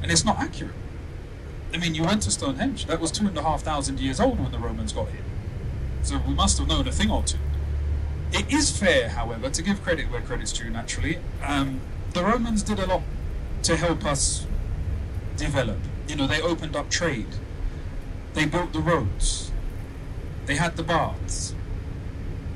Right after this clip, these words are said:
They gave us writing, written language, as it were. You know, before the Romans, we didn't have any written history. After the Romans, we have written history. So there's a lot to be,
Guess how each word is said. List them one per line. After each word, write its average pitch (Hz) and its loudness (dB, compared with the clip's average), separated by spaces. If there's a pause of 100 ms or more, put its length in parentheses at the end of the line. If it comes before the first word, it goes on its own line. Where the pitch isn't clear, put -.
(180)
They 156 2
gave 160 2
us 165 2
writing, - 0
written 170 0
language, 151 -2
as - -2
it 107 -4
were. 110 -2
You 135 -2
know, 131 -2
before 170 0
the 160 0
Romans, 160 0
we 143 -2
didn't 156 0
have 151 0
any 165 0
written 147 -2
history. 135 -2
After 170 2
the 127 -2
Romans, 120 -2
we 139 0
have 143 -2
written 160 0
history. - -2
So 135 -4
there's 156 -2
a 165 2
lot 202 2
to 160 -2
be, 135 0